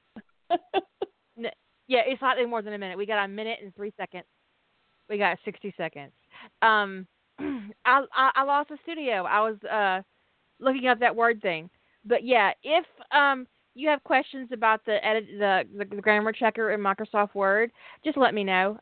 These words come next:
Speaker 2: Um, I'll be happy to talk it over with you 'cause I've spent a lot of time working with it, um, figuring out what works for me. But what works for me might not work for you. You might need help with wordiness.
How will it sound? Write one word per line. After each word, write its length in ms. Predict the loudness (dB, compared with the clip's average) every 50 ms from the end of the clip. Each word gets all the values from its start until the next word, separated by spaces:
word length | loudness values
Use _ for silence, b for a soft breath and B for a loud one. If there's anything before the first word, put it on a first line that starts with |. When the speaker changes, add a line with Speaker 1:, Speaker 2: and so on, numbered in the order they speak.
| _ 0
Speaker 2:
Um, 260 | 2 2 4 4 4
I'll 140 | 4 4 4
be 120 | 4 2 2
happy 320 | 2 2 2 2 -2 -4
to 60 | -4
talk 100 | -4 -4
it 100 | -2 -2
over 160 | -4 -4 -4
with 140 | -4 -6 -4
you 160 | -4 -4 -4
'cause 120 | -4 -4 0 2
I've 200 | 2 2 2 0
spent 240 | -4 -6 -4 -4 -2
a 20 |
lot 180 | 0 0 0 0
of 80 | -2
time 260 | -2 0 0 0 0 0
working 320 | -4 -6 -4 -6 -4 -2
with 140 | -2 -2 0
it, 200 | 2 0 0 -2 _ b b b b b b b _ 4
um, 380 | 4 4 4 2 0 -4 -8 -14 _ _ _ _ _ _ _ _ -2
figuring 280 | 0 2 4 4 4 2
out 180 | 0 0 0
what 180 | 0 -2 -2 -2
works 220 | -2 -6 -6 -8 -10
for 80 | -10 -8
me. 280 | -6 -4 -4 -4 -6 -8 B B B B
But 140 | -2 0 2
what 240 | 4 4 2 2 2
works 260 | -2 -4 -4 -6 -12 -16
for 100 | -16 -14
me 300 | -14 -14 -14 -14 -14 -14
might 400 | -14 -10 -6 -4 -4 -4 -4 -4
not 260 | -6 -6 -6 -6 -6
work 240 | -6 -8 -8 -8 -10
for 100 | -14 -12
you. 340 | -12 -12 -10 -10 -10 -10 -10
You 360 | -12 -12 -8 -4 -2 0 0
might 380 | 0 0 0 2 2 0 0 -4
need 180 | -10 -10 -10 -8
help 380 | -6 -2 -2 -2 -2 -4 -4
with 80 | -6 -4
wordiness. 540 | -2 -2 -2 -2 -2 -4 -4 -6 -8 -8